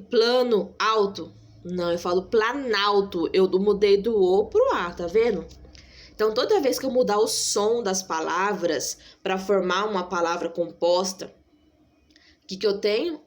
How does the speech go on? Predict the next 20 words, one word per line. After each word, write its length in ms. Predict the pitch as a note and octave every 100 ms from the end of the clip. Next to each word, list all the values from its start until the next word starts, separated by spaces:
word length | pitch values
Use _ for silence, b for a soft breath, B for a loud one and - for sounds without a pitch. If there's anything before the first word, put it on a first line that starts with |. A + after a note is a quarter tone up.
| -
Aglutinação. 1300 | G3+ A3+ A#3+ A#3+ - A3+ B3 C#4 - - F#3 E3+ E3 _ -
E 80 |
quando 260 | A#3 D4+ D4+
o 60 | D4+
som 300 | - A3+ A3
não 280 | A#3+ C#4+
muda, 320 | B3+ G#3+ G#3 F3
continua 520 | G3 G3+ G#3 G3+ G3+
a 20 |
mesma 420 | F#3+ C4 F#4+ C#4+
coisa, 380 | G#3 G#3 A3 G#3
só 220 | - F4
fala 300 | E4+ A#3+ G3
as 100 | F#3+
palavras 380 | - F#3+ F3+ F#3+
separadas 680 | - B3 A#3+ F#3+ F3+ F#3 F#3+
normais, 580 | G#3 C4 A#3+ F#3+ A3+
não 160 | A3+ G3+
muda 300 | G#3 G#3 F3+
nada, 480 | F3 G3+ D4+ G#3